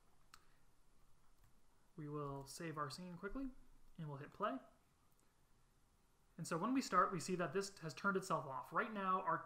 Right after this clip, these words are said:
cube is not interactable. If we then go to click on the table, we move to the table, and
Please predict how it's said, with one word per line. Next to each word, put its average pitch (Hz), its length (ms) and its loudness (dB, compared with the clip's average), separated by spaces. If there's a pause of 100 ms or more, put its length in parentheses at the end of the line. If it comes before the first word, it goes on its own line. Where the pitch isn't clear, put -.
cube 151 280 -4
is 139 160 -6
not 143 300 -4
interactable. 135 680 -12 (1400)
If - 140 -12
we 170 100 0
then 190 280 -2
go 175 420 4 (160)
to 143 460 -6 (1200)
click - 240 -6 (120)
on 165 340 4
the 143 300 -2
table, 196 400 -2
we 165 100 -4
move 160 260 -2
to 214 80 -8
the 233 80 -6
table, 170 320 -6 (1700)
and 160 140 -2